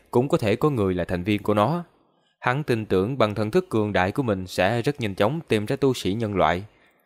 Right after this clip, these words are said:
Không ngoài dự đoán, bay hơn nửa ngày lộ trình, tại một hòn đảo đã có tung tích của tu sĩ nhân loại. Hơn nữa lại không chỉ có một người.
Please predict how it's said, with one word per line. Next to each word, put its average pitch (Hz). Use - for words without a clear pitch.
Không 123
ngoài 90
dự 92
đoán, 123
bay 113
hơn 110
nửa 92
ngày 113
lộ 92
trình, 98
tại 113
một 117
hòn 110
đảo 95
đã 139
có 156
tung 104
tích -
của 131
tu 104
sĩ 92
nhân 101
loại. 80
Hơn 104
nữa 95
lại 92
không 123
chỉ 104
có 147
một 92
người. 92